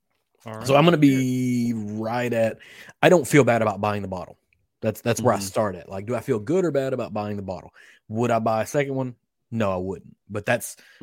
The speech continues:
Speaker 2: sort
Speaker 3: Mm-hmm.
Speaker 2: of the game that exists with these New Year bottles, is that
Speaker 3: Totally.
Speaker 2: they vary from year to year to year, right? So that this year they
Speaker 3: Mm-hmm.
Speaker 2: swapped out, was it, um, Colorado for Ohio as, as one
Speaker 3: Yeah.
Speaker 2: of the distills
Speaker 3: Yeah.
Speaker 2: that they used in this. And they're still in a seven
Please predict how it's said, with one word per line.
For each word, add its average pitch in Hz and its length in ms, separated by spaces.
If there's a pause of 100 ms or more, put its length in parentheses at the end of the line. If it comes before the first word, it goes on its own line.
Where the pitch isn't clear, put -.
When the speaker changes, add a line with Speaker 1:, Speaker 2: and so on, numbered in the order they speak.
Speaker 2:
sort 170 200
Speaker 3:
Mm-hmm. 143 80
Speaker 2:
of 113 40
the 117 80
game 113 500
that 107 80
exists 107 520
with 104 100
these 104 220
New 107 100
Year 107 220
bottles, 101 420
is 98 120
that 104 160
Speaker 3:
Totally. 98 480
Speaker 2:
they - 40 (300)
vary 131 360
from 117 240
year 117 200
to 110 80
year 110 180
to 104 80
year, 123 340
right? 95 300
So 107 120
that 107 240
this 120 220
year 117 120
they 104 120
Speaker 3:
Mm-hmm. 98 140
Speaker 2:
swapped 110 300
out, 107 300
was 101 200
it, 101 140 (480)
um, 101 260
Colorado 113 480
for 107 260
Ohio 101 520 (120)
as, 101 200
as 98 180
one 107 160
Speaker 3:
Yeah. 104 140
Speaker 2:
of 98 40
the 95 180
distills 104 400
Speaker 3:
Yeah. - 20
Speaker 2:
that - 140
they 101 80
used 101 300
in 95 80
this. 71 280
And 101 80
they're 104 80
still 117 280
in 107 60
a 101 60
seven 107 600